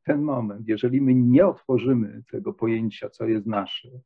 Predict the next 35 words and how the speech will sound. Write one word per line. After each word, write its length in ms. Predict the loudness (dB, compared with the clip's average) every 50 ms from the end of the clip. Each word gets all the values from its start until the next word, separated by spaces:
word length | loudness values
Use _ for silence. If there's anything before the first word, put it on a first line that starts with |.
| _ _ _ _ _ _
ale 200 | 2 4 4 4
to 100 | 4 4
jest 200 | 2 2 2 -2
to 80 | -8 -8
samo, 460 | -8 -6 -10 -8 -8 -6 -6 -6 -6
wiesz, 220 | -6 -6 -6 -4
na 100 | -4 -6
brzegach 340 | -6 -4 -6 -4 -4 -4 -4
Morza 240 | -4 -6 -4 -6 -8
Śródziemnego 800 | -8 -8 -8 -6 -2 -2 -2 0 0 0 -2 -2 -2 0 -2 -2
i 100 | -2 -4
w 60 | _
całe-, 640 | _ -4 -2 -2 -2 -2 -2 -2 0 0 -2 -4
w 120 | -6 _ _
całej 320 | -4 -2 0 0 0 0
Europie, 580 | 2 4 4 4 4 2 -4 -6 -8 -8 -10 -8
prawda? 400 | -6 -8 -8 -6 -2 -2 -2 -2
To, 200 | 0 -2 -2 -2
e, 60 | 0 2 4 4 6 6 4 2 0
to 120 | -2 0 0
je-, 160 | 0 -2 -4 -6 -8 -10 -12 -12 _ -2
o 100 | 0 2
to 140 | 2 2 2
się 140 | 2 -2 -4
właśnie 400 | -6 -8 -12 -10 -6 -4 -4 -2
walka 340 | -2 -2 -4 -2 -4 -6
toczy, 420 | -6 -4 -6 -6 -6 -6 -14 -20 -20 _ _ _ _ _ -20 -8 0
bo 140 | 4 6 8
jeżeli 500 | 8 8 8 6 4 4 4 0 -2 -2
uznamy 640 | -4 -4 -2 2 2 4 4 2 2 -2 -4 -4 -4 -8 _ _ _ -4
w 220 | -2 -2 -2 -2 _
ten 240 | 0 0 2 2 0
sposób, 800 | -2 -6 _ -4 -4 -4 -4 -6 _ _ -4 -2 -2 -2 -4 -6 _ _ -12
e, 1120 | -6 0 0 2 2 4 2 4 4 2 2 0 -4 _ _ _ _ -2 0 0 2 2
e, 480 | 2 2 0 2 2 2 2 2 0